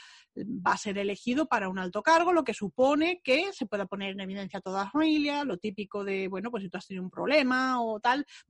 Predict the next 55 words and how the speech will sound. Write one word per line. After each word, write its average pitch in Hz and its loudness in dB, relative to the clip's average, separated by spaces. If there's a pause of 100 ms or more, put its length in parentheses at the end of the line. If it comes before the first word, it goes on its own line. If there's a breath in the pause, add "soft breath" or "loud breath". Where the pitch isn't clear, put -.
va 220 6
a 220 0
salir 202 -6
a - 0
la 185 -2
luz, 311 8
todo 262 4
el 233 4
mundo 226 0
va 214 2
a 202 -2
saber 190 -6
quiénes 180 -6
sois, 277 4
os 196 -2
va 190 0
a - -4
perseguir 175 -6
la 175 -2
prensa, 262 0 (380 loud breath)
y 311 4
les 320 2
pregunta, 220 0
"Oye, 214 -2
¿qué 285 0
os - -4
parece 254 0
que 214 -2
yo 220 0
me 277 0
presente 196 -6
a - 0
este 247 -6
cargo 180 -8
público?". 196 0 (580)
Y 226 -4
bueno, 214 -2
pues 294 -4
al 214 -2
final 214 -2
todos 339 -2
le 262 0
dicen 214 -4
que 190 -10
sí. 208 -8 (800 soft breath)
Pero, 233 4
¿y 277 2
qué 381 6
ocurre 233 4
si - -2
me 208 0
dicen 240 2
todos 220 -2
que 202 -4
no? 175 -6